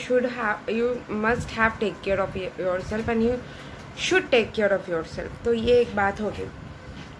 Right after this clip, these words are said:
और जैसे कि अभी एक, अ, कुछ और vlog के बाद आप देखने वाले हैं बहुत series of vlog, कहीं पर हम लोग जाने वाले हैं, उसका vlog भी आपको देखने को मिलेगा।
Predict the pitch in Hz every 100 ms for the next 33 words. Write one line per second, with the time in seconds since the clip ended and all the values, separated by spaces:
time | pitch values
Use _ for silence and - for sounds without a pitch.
0 | - 233 269 262 269 262 269 262 - -
1 | - - - - - - - - - -
2 | - - - - - 247 311 302 302 302
3 | - 240 247 - 240 214 208 - - -
4 | - 330 285 277 302 254 269 262 269 285
5 | - - 226 214 214 233 240 254 247 214
6 | 220 233 226 220 214 233 240 226 233 233
7 | 214 214 226 240 - 247 233 254 254 262
8 | 247 208 190 202 202 - - - - -
9 | 233 226 233 - 233 233 226 208 208 196
10 | 180 202 202 202 202 - 196 185 175 175
11 | 190 - 185 180 175 175 185 185 160